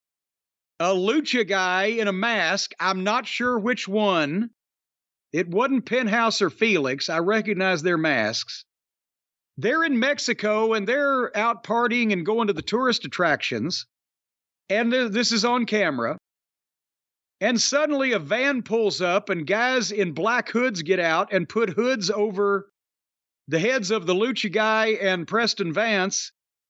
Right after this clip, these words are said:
and kidnap them. And then the camera sees Jose still on the phone behind the van, and he taps it for them to pull, pull off. And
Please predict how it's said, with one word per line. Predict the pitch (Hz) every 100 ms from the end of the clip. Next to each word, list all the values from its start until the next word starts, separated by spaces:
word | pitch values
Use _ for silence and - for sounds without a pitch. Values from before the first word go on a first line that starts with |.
| -
and | 208 220
kidnap | 214 285 320 254 202 160
them. | - 151 104 - _ _ _ _ _ _ _ _ _ _ _ _ _ _ _ _ -
And | 208 240
then | 208 302 294
the | 247
camera | - 247 294 269
sees | 214 240 240 233
Jose | 165 233 165 220 262 240 220
still | - 247 247
on | 247 226
the | 185
phone | - 247 247 214
behind | 165 156 233 226
the | 175
van, | 147 240 240 220
and | 202
he | 202
taps | 196 226 240 240 -
it | 196 196
for | 190
them | 196 175
to |
pull, | 165 196 214 196 170 - - _ _ -
pull | 220 226
off. | 226 240 214 - -
And | - 208 196 170 147